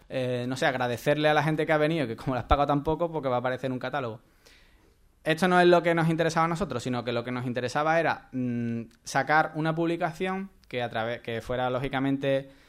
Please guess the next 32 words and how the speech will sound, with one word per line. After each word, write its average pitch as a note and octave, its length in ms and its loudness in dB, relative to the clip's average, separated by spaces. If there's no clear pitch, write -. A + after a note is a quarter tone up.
de, B2 880 0
de B2 160 -2
difusión B2 460 -4
gratuita C#3 380 0
y - 40 0
tuviera B2 260 -4
una B2+ 140 -4
licencia C#3 440 -4
que A2+ 120 -6
permitiese, A2 580 -8
pues, A2 240 -8
eh, A#2 220 -8
que A#2+ 100 -8
se A#2 140 -6
difundiera, A#2 540 -6
por B2 120 -6
ejemplo, A#2+ 340 -4
a A#2+ 60 0
través A#2 280 -2
de B2 260 0
un B2 120 -2
P A#2+ 120 0
D A#2+ 120 2
F B2+ 220 -2
y B2 80 0
un B2 100 -2
enlace B2 360 -2
en, B2 200 0
en B2 80 -4
la B2 100 -2
página C#3+ 280 -4
web, E3+ 180 -2